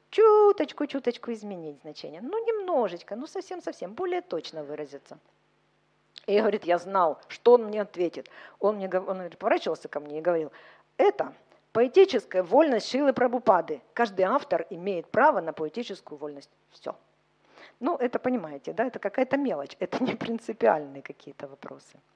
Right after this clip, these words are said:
Вот. Значит, э, в две тысячи пятом году Гопи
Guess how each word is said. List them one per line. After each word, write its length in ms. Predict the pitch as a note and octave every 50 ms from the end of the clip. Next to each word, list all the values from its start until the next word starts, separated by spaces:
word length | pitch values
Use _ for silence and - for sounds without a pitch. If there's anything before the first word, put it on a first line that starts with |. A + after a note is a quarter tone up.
| _ _ - - - - - - - - _ _ _
Вот. 320 | D3 D3 D3 C#3+ - - - _ _ _ _ _ _ _ _ _ _ _ -
Значит, 460 | - A3+ A3 A3 A3 - A#3+ A3 -
э, 420 | G3 G#3 F#3+ F#3 F3+ E3+ E3+ F3+ F3 _ _ _ _ -
в 60 | D#3+
две 160 | - A3 C4
тысячи 400 | B3+ - E4+ - C4+ - - -
пятом 400 | - - F3+ F#3+ - F3+ E3 D#3
году 580 | D3+ D#3 D#3 - - D3+ C#3+ C#3 D3+ F#3 A#3+ A#3+ - _
Гопи 320 | - D3+ E3 E3 E3 -